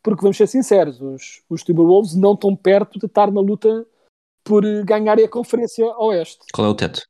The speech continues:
Speaker 2: para ti?
Speaker 1: O teto para mim este ano dos Timberwolves é surpreenderem na primeira ronda e ganharem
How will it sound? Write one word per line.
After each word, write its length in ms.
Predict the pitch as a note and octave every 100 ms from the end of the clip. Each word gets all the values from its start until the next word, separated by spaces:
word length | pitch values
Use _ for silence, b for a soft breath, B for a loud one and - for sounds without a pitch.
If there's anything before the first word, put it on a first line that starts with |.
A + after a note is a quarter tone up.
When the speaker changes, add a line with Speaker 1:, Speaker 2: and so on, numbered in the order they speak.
| _ _ -
Speaker 2:
para 120 | F#2
ti? 280 | F2 D#2+ -
Speaker 1:
O 100 | G3+
teto 460 | - - B3 - -
para 160 | G3 G#3
mim 180 | G#3+
este 240 | G#3 - G#3
ano 100 | G3+
dos 80 | -
Timberwolves 760 | F#3+ F#3 F#3 G3+ B3 - - _ -
é 480 | G3 F#3 F3+ E3+ E3
surpreenderem 760 | - - G3 G#3 G3 G3 F#3+
na 100 | G3
primeira 260 | F#3 F#3 F#3
ronda 300 | D3 F#3+ F#3
e 40 |
ganharem 560 | F3+ E3+ E3 D#3+ D3+